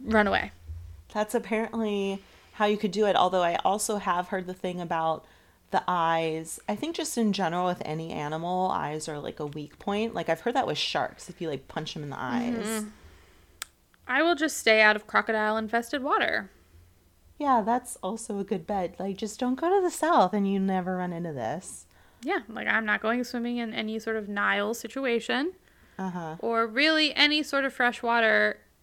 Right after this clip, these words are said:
Speaker 1: on the other side of the world where there are crocodiles. No, thank
Speaker 2: I
Speaker 1: you.
Speaker 2: guess this, like, also applies to alligators, too, just in case anyone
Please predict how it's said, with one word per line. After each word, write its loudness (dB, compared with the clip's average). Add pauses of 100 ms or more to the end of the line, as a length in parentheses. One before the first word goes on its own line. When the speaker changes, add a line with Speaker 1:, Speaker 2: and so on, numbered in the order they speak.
(140)
Speaker 1:
on -4
the -6
other -2
side 0
of 0
the 0
world -2
where -4
there -2
are -8
crocodiles. -4 (420)
No, -4
thank -8
Speaker 2:
I 0
Speaker 1:
you. -2
Speaker 2:
guess -4
this, -8
like, -2
also 4
applies 2
to -2
alligators, 0
too, -4
just -8
in -6
case -10
anyone -8